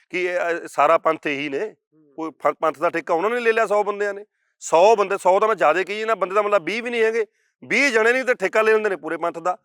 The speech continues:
Speaker 1: ਗੁਰੂ ਦੇ ਸਿਧਾਂਤ ਨੂੰ ਆਪਣੇ ਹਿਸਾਬ ਨਾਲ ਹੀ ਬਣਾ ਲੈਂਦੇ ਨੇ, ਮਤਲਬ ਆਪਣੇ ਹਿਸਾਬ ਨਾਲ ਹੀ ਜੋੜ ਲੈਂਦੇ ਨੇ। ਯਾਰ ਬੈਠ ਕੇ, ਬੈਠ ਕੇ ਤ-, ਮਤਲਬ ਗੱਲ ਕਰੋ ਤੁਸੀਂ,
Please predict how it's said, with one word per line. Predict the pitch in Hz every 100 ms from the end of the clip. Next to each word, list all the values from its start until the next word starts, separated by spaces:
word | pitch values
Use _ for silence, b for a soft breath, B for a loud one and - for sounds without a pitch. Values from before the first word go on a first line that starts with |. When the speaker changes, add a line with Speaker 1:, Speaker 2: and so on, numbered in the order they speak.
| _ _ _ _
Speaker 1:
ਗੁਰੂ | 135 185
ਦੇ | 233 233
ਸਿਧਾਂਤ | 233 240 202
ਨੂੰ | 214 226
ਆਪਣੇ | 226 262
ਹਿਸਾਬ | 240 240 214
ਨਾਲ | 214
ਹੀ |
ਬਣਾ | 214 196
ਲੈਂਦੇ | 180 180
ਨੇ, | 170 170 _ _ _ _ -
ਮਤਲਬ | 185 220
ਆਪਣੇ | 254 220
ਹਿਸਾਬ | 240 247 220
ਨਾਲ | 214
ਹੀ | 214
ਜੋੜ | 170 170
ਲੈਂਦੇ | 170 170 175
ਨੇ। | 180 _ -
ਯਾਰ | 208 214
ਬੈਠ | 170 180 135 165 165
ਕੇ, | 196 143 - _ _ _ _ _ _ -
ਬੈਠ | 127 147 160
ਕੇ | 185
ਤ-, | 156 160 147 143 - - _ - -
ਮਤਲਬ | 135 139 147
ਗੱਲ | 127 120
ਕਰੋ | 113 113
ਤੁਸੀਂ, | 104 107 143